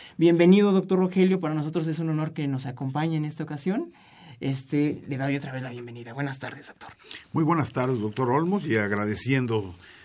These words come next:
Speaker 2: la gentil invitación de nuestro querido Radio unam para
Speaker 1: Así es.
Speaker 2: intentar despejar algunas dudas acerca de las enfermedades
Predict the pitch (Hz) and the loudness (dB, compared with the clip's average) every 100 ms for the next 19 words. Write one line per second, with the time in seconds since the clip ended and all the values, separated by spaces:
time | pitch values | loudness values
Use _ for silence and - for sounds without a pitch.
0 | _ 107 95 113 101 131 120 98 95 95 | _ -8 -6 -6 -2 0 2 0 -4 -8
1 | - 123 123 101 82 - _ _ _ 92 | -4 -2 -2 -4 -6 -12 _ _ _ -12
2 | 92 104 101 123 110 92 92 98 101 113 | -10 -6 -2 0 0 -2 -2 -2 0 0
3 | 123 139 - 95 92 87 87 - - - | 0 -2 -4 -2 -2 -6 -10 -18 -20 -20
4 | - - 147 147 139 127 123 139 123 110 | -14 -6 0 2 2 2 4 2 2 -2
5 | - 98 123 120 104 110 117 95 98 117 | -6 -4 -2 0 -2 -2 -2 -2 -2 -2
6 | 110 92 95 104 113 - 98 87 87 87 | -2 -4 -4 0 0 0 0 0 -2 -6
7 | - - - - - _ _ - _ _ | -12 -18 -18 -20 -20 _ _ -20 _ _
8 | - 117 98 110 117 117 117 131 127 147 | -6 -4 0 0 2 4 4 2 2 0
9 | 131 - | -4 -10